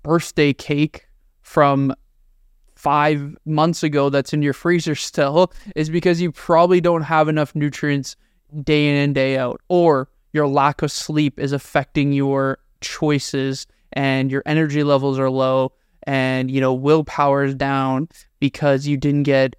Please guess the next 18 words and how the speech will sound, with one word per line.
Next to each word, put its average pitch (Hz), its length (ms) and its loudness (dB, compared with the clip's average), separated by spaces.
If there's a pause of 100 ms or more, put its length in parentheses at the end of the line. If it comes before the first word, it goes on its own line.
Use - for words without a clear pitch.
a 139 80 0
good 143 280 -2
night's 135 280 -2
sleep, 135 360 -8
right? 139 260 -2
So 165 80 -2
it's 151 100 -4
like, 160 240 2 (280)
there's 175 360 -4
things, 220 540 2 (140)
and 156 120 -2
that's 185 200 2
what 254 80 4
I 226 60 6
was 160 120 2
saying 151 320 0
is, 139 100 -2
like, 139 220 2